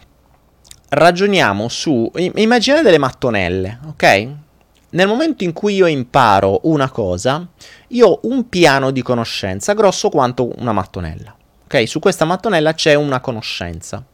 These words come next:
che può essere, che ne so, so usare i computer, ok? Bene, io c'ho il piano di conoscenza dei computer.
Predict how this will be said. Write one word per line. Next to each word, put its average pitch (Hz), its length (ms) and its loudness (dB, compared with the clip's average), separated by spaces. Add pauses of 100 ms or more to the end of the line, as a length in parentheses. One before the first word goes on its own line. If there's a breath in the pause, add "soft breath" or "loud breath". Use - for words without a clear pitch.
che 175 140 -6
può 165 160 -2
essere, 143 320 2
che 156 80 0
ne 127 60 -4
so, 92 140 -8
so - 180 0
usare 156 280 4
i 135 40 -4
computer, 107 520 -12
ok? 156 320 -6 (1080 loud breath)
Bene, 139 360 6
io 269 180 2
c'ho - 180 2
il 147 120 2
piano 180 280 2
di 147 80 2
conoscenza 170 560 -2
dei 143 120 2
computer. 98 560 -8